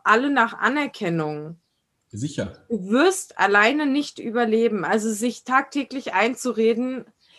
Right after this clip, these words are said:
Speaker 1: „Ich bin independent, ja, ich kann, ich bin vollkommen unabhängig von allem und ich kann alles alleine.“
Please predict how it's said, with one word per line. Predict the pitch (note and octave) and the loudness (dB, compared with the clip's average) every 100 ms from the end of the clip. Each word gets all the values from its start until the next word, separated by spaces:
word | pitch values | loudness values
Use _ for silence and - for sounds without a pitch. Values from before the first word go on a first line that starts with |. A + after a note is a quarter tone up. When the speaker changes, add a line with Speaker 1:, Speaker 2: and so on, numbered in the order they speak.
| - | -4
Speaker 1:
„Ich | G3+ A#3+ - | 0 0 0
bin | A#3+ B3 B3 A#3+ - _ _ _ | 4 6 4 2 -2 _ _ _
independent, | C#4+ D4 C#4 G3+ A#3 A#3+ A3+ F3 F#3+ F3 E3 - _ _ | 6 8 6 4 8 8 8 4 2 2 0 -4 _ _
ja, | - G3 G3+ A3 - | 2 8 8 8 6
ich | - A3 - - | 4 4 0 -4
kann, | - A#3+ A3+ - - - | 2 4 4 0 -2 2
ich | G#3+ - | 2 4
bin | A3 | 0
vollkommen | - - C#4 C4 C4 A3+ | 2 6 6 8 2 4
unabhängig | A#3 B3+ A3+ A3+ G3+ F#3+ | 6 6 6 4 2 2
von | - F3+ | 0 0
allem | - G#3 G#3+ G3+ F#3+ | 4 6 8 6 4
und | F3+ | 2
ich | E3+ | 0
kann | - F#3+ | -2 2
alles | F#3+ A3 A3 | 6 6 6
alleine.“ | A#3+ G#3+ G3 G#3 G#3 D#3+ | 6 6 6 6 4 0